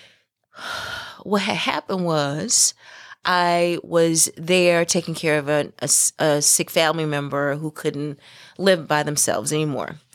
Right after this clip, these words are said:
So that's what, uh, sent me back home. And something happened, you know, and I think it was like, I think it was like I was, I had an immediate connection to, okay, everything I do is in service of making sure that this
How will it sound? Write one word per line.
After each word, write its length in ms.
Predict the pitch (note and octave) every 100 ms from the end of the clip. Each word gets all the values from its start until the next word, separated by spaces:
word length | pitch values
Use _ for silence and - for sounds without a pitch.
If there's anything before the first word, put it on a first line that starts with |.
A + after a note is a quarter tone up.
| - _
So 160 | -
that's 240 | F3 F3 -
what, 260 | F3+ E3 _ _ _ _ -
uh, 200 | D#3 D3
sent 320 | - - E3+
me 140 | E3
back 240 | D#3 C#3+ C#3
home. 500 | A#3+ G#3 D3 E2 - - - - - - _ _
And 460 | - F#3 F3 F3 E3+
something 380 | - A#3 A3+
happened, 640 | A3 A3 A3+ - G#2 F2 D3+
you 80 | F3
know, 100 | F3+
and 80 |
I 80 | F3+
think 300 | F3+ - A#3
it 100 | B3
was 220 | A3 F#3+
like, 300 | F3 D#3+ D#3+ - - -
I 100 | F#3
think 240 | F#3 A3
it 140 | A#3+ G#3+
was 180 | G3 F3+
like 380 | F3 E3 D#3+ - - -
I 180 | - F3+
was, 400 | F3 F3 E3 - _
I 80 | F3
had 220 | F#3 F3+
an 100 | E3+
immediate 600 | E3 F3+ A3+ B3+ A#3+ G#3+
connection 520 | G#3+ F#3 E3+ E3 F3 E3
to, 420 | - D#3 D#3 D3+ - -
okay, 260 | - F3 - -
everything 500 | G3+ A#3+ A#3 B3 A3+
I 160 | G#3+
do 400 | G3 F#3+ F3 E3+
is 200 | - D#3
in 100 | E3
service 480 | D#3+ - E3 D#3 D#3
of 160 | D#3 D3+
making 300 | D#3+ D#3+ D#3
sure 200 | - D#3+
that 140 | D3+
this 380 | D3+ D3+ - -